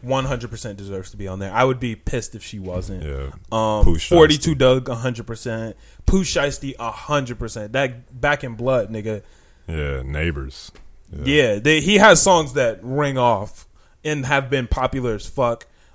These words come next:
Speaker 1: Um, let's see. Who else? Yeah, no, this is Moray, obviously.
Speaker 2: I'm glad. I'm, I'm very happy for him.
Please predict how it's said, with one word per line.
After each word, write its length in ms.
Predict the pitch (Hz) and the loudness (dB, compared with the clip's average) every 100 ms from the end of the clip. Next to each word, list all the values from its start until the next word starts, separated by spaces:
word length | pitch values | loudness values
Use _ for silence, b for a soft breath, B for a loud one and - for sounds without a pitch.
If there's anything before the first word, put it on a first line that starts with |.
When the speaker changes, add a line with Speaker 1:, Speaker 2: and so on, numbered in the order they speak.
| _ | _
Speaker 1:
Um, 800 | 143 147 147 147 143 139 143 143 - _ _ - - _ _ _ - _ - | 0 2 2 2 2 0 -2 -6 -14 _ _ -8 -8 _ _ _ -20 _ -10
let's 160 | 143 | -8
see. 300 | - 117 101 113 | -6 -8 -10 -10
Who 140 | 330 | -2
else? 200 | 349 269 - | 0 0 2
Yeah, 160 | 320 | 4
no, 180 | 269 139 | 6 4
this 200 | 165 269 | 2 0
is 80 | 247 | -2
Moray, 680 | 165 185 185 143 151 151 151 - _ _ _ _ _ - | 0 4 6 6 4 2 -4 -14 _ _ _ _ _ -8
obviously. 640 | 131 135 135 131 - 135 131 | -2 0 0 0 -2 -2 -2
Speaker 2:
I'm 120 | 85 | -2
glad. 380 | 80 73 64 64 | -2 -4 -4 -8
I'm, 300 | - 90 80 - | -8 -6 -6 -6
I'm 140 | 78 | -6
very 320 | 73 90 85 | -2 0 0
happy 360 | 73 76 71 71 | -2 -6 -8 -10
for 180 | 65 65 | -14 -14
him. 220 | 69 67 | -14 -16